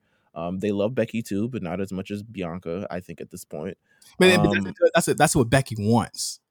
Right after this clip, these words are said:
Speaker 2: They don't
Speaker 1: Yes.
Speaker 2: want, she don't want them to, 'cause I, I just remember the, the argument being, "They're not gonna boo her. They're not gonna turn on Becky Lynch. They're not gonna do this." And I'm like, "Yes, they will. You just gotta believe in Bianca."
Speaker 1: As
Speaker 2: If
Speaker 1: soon as she said, "You can be out in the crowd just like them," niggas was like, "Oh, word?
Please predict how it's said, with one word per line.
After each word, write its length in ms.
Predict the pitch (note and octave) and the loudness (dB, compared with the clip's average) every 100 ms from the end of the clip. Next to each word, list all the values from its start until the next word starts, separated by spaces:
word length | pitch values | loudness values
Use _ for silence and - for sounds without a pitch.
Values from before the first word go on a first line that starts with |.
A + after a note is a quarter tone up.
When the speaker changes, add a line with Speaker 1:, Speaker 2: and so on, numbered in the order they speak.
| _ - | _ 0
Speaker 2:
They 60 | |
don't 220 | C#3 C#3 A2+ | 4 4 4
Speaker 1:
Yes. 100 | C#3+ | 2
Speaker 2:
want, 200 | C#3 - _ _ | 2 -2 _ _
she 140 | - | 2
don't 200 | D#3+ B2 | 4 6
want 200 | B2 C#3 | 6 6
them 120 | C3 B2 | 6 2
to, 80 | A#2 - | 0 -4
'cause 180 | - E3 | 2 2
I, 160 | D#3 E3+ | 4 0
I 80 | D#3 | 2
just 160 | E3 D#3 | 2 4
remember 280 | D3+ E3 | 6 6
the, 280 | D#3+ C#3+ B2 | 6 4 2
the 160 | C3+ C3 | -2 2
argument 400 | C#3+ E3 D3+ D3 | 6 6 6 2
being, 260 | C3+ C3 C3 _ _ | 2 2 0 _ _
"They're 100 | - | 2
not 240 | C3 C#3 D3 | 6 6 6
gonna 180 | D3+ C#3+ | 4 4
boo 220 | C#3 C3 | 4 4
her. 220 | A2 A2+ - | 4 0 -2
They're 80 | B2 | 4
not 240 | B2+ C#3 C#3+ | 6 8 6
gonna 140 | D3+ | 4
turn 220 | C#3+ D#3 C#3+ | 4 4 4
on 120 | C3+ | 4
Becky 280 | B2+ B2 C3 | 2 2 0
Lynch. 360 | B2 A2+ - - | 0 0 -6 0
They're 100 | B2 | 4
not 240 | C#3 C#3 | 6 6
gonna 140 | D3+ | 4
do 140 | C#3 C#3 | 4 4
this." 220 | C#3 B2 | 4 4
And 80 | C#3 | 2
I'm 80 | C3+ | 2
like, 240 | C3 B2 _ _ _ _ _ _ _ | 2 0 _ _ _ _ _ _ _
"Yes, 240 | C#3+ F#3+ - | 0 2 6
they 120 | F#3+ | 6
will. 480 | D#3+ G3+ G#3+ A2 G#2+ _ _ - | 8 6 6 4 -2 _ _ 0
You 100 | G3 | 4
just 160 | A#3+ - | 6 8
gotta 160 | G3+ | 6
believe 260 | D#3 E3 F3 | 8 8 8
in 80 | C#3+ | 8
Bianca." 480 | C3 D3+ A#3+ - - _ _ _ _ _ - | 6 6 4 0 -10 _ _ _ _ _ -6
Speaker 1:
As 80 | E3+ | -4
Speaker 2:
If 60 | - | 0
Speaker 1:
soon 180 | D#3+ | 2
as 80 | E3+ | 2
she 140 | - E3 | 0 -4
said, 320 | - C#3+ C#3 | 4 4 4
"You 100 | B2+ | 2
can 180 | C3 A2+ | 0 2
be 160 | B2 | 4
out 160 | B2 B2 | 6 4
in 120 | A#2 | 2
the 60 | G#2+ | -2
crowd 340 | - A2 G#2+ | 0 0 0
just 280 | A2 G#2+ - | -2 -6 -4
like 200 | G2 F2+ | -6 -4
them," 260 | G2 F2+ E2+ | -6 -4 -6
niggas 240 | F#2 F#2 | -6 -8
was 120 | F2 D#2 | -8 -10
like, 120 | C2 | -8
"Oh, 100 | E2 | -8
word? 440 | D2+ D#2+ B2 C#3 | -6 -6 -8 -10